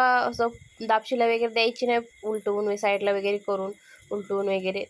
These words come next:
तर जसं आहे तसं सरळ एक एक शिलाई मारून घ्यायची आहे. व्हिडिओमध्ये तुम्ही पाहतच असतील. आणि इकडे माझा एक व्हिडिओ मिस झाला.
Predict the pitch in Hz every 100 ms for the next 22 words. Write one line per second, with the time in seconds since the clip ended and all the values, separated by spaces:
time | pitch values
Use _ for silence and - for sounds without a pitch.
0 | - 196 208 208 214 208 214 214 214 202
1 | 196 208 208 - 208 196 196 196 196 214
2 | 202 - 190 190 196 190 196 196 208 202
3 | 202 202 202 196 - 196 - - _ -
4 | 208 240 240 240 240 226 220 220 226 247
5 | 220 214 226 220 202 240 220 196